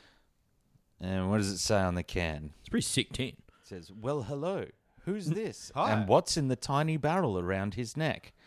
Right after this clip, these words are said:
Speaker 1: By the way, there's a picture of a jackalope. If you don't know what a jackalope is, it's essentially a rabbit with kangaroo back legs and reindeer antlers.
Speaker 3: Well, isn't a kangaroo's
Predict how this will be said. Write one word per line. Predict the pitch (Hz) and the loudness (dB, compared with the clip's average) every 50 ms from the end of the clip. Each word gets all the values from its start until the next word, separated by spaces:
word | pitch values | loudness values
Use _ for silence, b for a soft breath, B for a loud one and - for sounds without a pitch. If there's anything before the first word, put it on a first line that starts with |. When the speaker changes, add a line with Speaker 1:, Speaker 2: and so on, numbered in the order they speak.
| b b b b b b b b b | b b b b b b b b b
Speaker 1:
By | - 95 92 | 0 2 2
the | 92 | 4
way, | 90 92 | 4 4
there's | 95 90 87 | 4 2 0
a | 82 | -4
picture | - - - - 95 90 | -6 -6 -6 -4 -4 -4
of | 82 | -4
a | 82 | -6
jackalope. | 82 - - 107 104 - - 117 110 120 151 170 - - | -6 -2 2 2 2 2 2 0 2 4 4 2 0 -2
If | 101 - | -4 -2
you | 113 104 | 0 0
don't | 117 120 82 | 0 2 2
know | 98 101 | 0 0
what | 98 90 | 0 0
a | 87 | 0
jackalope | 80 80 - 95 92 92 - - 95 92 92 92 - - | -2 -2 0 2 2 2 2 0 2 2 2 2 2 0
is, | 92 95 107 143 190 - - - | 0 0 0 0 -2 -4 -6 -8
it's | 92 90 - - | -8 -6 -4 -2
essentially | 87 - - 107 101 - - - 101 98 92 87 85 - B B B B B B B B B - | -2 0 2 0 0 0 -2 0 2 4 4 4 2 0 B B B B B B B B B 0
a | 90 85 85 85 85 - | 2 2 2 2 0 -2
rabbit | - 90 90 101 110 113 95 90 98 107 - - - - - - - - - - _ _ _ _ _ _ _ _ _ - - | -4 0 2 4 4 6 4 4 0 0 -2 -6 -10 -12 -16 -20 -20 -20 -20 -20 _ _ _ _ _ _ _ _ _ -14 -6
with | - 95 90 - - | -2 0 0 0 0
kangaroo | - 113 117 117 110 104 101 101 98 | 2 4 4 4 6 6 6 6 6
back | 87 87 98 95 95 - - | 6 6 4 4 4 2 0
legs | 92 85 82 85 87 90 92 - - - - _ _ - | 2 2 2 2 0 -2 -4 -4 -4 -6 -8 _ _ -2
and | 90 87 85 85 85 82 82 82 82 82 80 - - - _ _ _ - _ _ _ _ _ _ - | 0 2 2 2 2 0 0 0 -2 -2 -4 -8 -12 -18 _ _ _ -20 _ _ _ _ _ _ 6
reindeer | 92 92 95 92 90 82 76 76 | 6 6 8 8 6 4 4 4
antlers. | 76 76 73 - 73 73 - - - - - - - - - | 2 0 -2 -4 -6 -8 -8 -8 -8 -10 -12 -14 -20 -20 -20
Speaker 3:
Well, | 131 135 - 139 | -20 -20 -18 -18
isn't | 143 170 180 - - _ - | -16 -18 -18 -18 -20 _ -20
a | 123 | -20
kangaroo's | 113 - 127 120 120 113 110 110 110 113 113 | -20 -18 -18 -18 -16 -16 -16 -16 -16 -16 -18